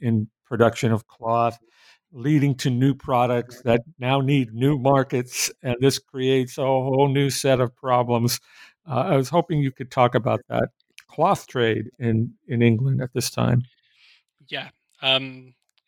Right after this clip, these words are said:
Speaker 2: good question. And I think the cloth trade is one of those, it's perhaps not the most exciting of trades that are taking part at the time. You know, it doesn't sound as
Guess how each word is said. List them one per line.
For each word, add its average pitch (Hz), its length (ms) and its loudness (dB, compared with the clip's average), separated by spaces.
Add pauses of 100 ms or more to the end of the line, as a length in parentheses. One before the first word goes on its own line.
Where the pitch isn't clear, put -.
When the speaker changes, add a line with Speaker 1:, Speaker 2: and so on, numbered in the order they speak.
(340)
Speaker 2:
good 143 120 -14
question. - 520 -8
And 139 300 -10 (240)
I 131 40 -16
think 180 240 -6
the 143 60 -16
cloth - 280 -8
trade 120 360 -8 (1600)
is - 160 -14
one 151 120 -4
of 151 80 -6
those, 139 480 -10 (580)
it's - 160 -14
perhaps - 400 -8
not 160 100 -8
the 143 80 -16
most 135 220 -8
exciting 131 640 -8
of 131 100 -14
trades 131 440 -2
that 151 120 -14
are 131 60 -6
taking 131 400 -6
part 131 320 -6
at 151 100 -18
the - 60 -20
time. 127 280 -2
You 123 60 -8
know, 123 60 -4
it 135 160 -12
doesn't 139 260 -10
sound 131 360 -2
as 120 200 -8